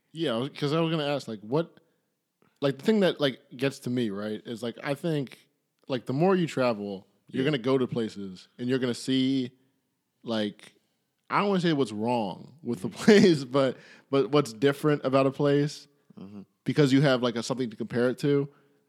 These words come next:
Speaker 1: more than people who live there who might not
Speaker 2: Yeah.
Speaker 1: have left.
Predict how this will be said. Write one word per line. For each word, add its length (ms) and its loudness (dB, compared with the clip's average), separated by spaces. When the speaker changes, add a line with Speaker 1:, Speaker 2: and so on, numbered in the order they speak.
Speaker 1:
more 280 6
than 260 2
people 260 2
who 80 2
live 240 0
there 340 0
who 120 -8
might 180 -4
not 60 -4
Speaker 2:
Yeah. 60 -6
Speaker 1:
have 120 -10
left. 440 -4